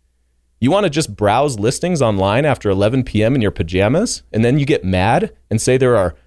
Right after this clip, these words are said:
no good practices for sale in my city? Give me a break. It's work. It's hard. Get over yourself and go do it. The rewards for those that do the hard work are huge.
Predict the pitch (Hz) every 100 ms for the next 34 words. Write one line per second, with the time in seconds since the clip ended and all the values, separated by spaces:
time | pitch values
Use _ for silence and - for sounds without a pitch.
0 | _ _ - 135 202 180 180 - 196 -
1 | - 82 - 82 135 147 135 139 156 -
2 | 190 90 - _ _ _ _ _ _ _
3 | - 294 339 160 135 254 - - _ 165
4 | - 147 254 - - - _ - 165 -
5 | 185 185 69 - _ _ _ - 143 185
6 | 208 208 233 - 107 - - _ _ -
7 | 135 180 165 131 190 - - _ _ _
8 | _ _ _ _ _ _ _ _ _ _
9 | _ _ - 139 147 151 190 226 - 143
10 | 139 139 110 85 127 185 208 156 127 101
11 | 110 - 175 - 269 156 - -